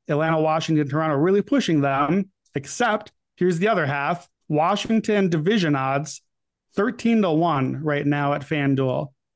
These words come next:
Washington, fifth in net rating, last fifteen games.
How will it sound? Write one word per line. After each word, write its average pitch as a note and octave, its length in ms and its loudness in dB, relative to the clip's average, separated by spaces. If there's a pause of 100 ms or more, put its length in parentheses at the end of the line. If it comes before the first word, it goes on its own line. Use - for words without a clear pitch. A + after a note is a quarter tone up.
(200)
Washington, G3 1120 0 (280)
fifth G3+ 260 -2
in A3+ 140 2
net G3+ 200 2
rating, F3 420 2
last D#3 320 -2
fifteen G3 340 0
games. D#3+ 520 0